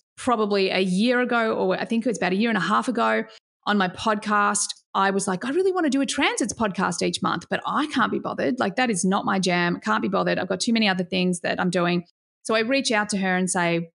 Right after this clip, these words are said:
"Is that something that you'd like to do?" So literally, I'm giving her an invitation because I recognize her brilliance.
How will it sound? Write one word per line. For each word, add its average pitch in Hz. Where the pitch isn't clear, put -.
"Is 202
that 247
something 190
that 175
you'd 226
like 240
to 214
do?" 190
So 185
literally, 220
I'm 185
giving 262
her 277
an 269
invitation 196
because 180
I 165
recognize 208
her 196
brilliance. 175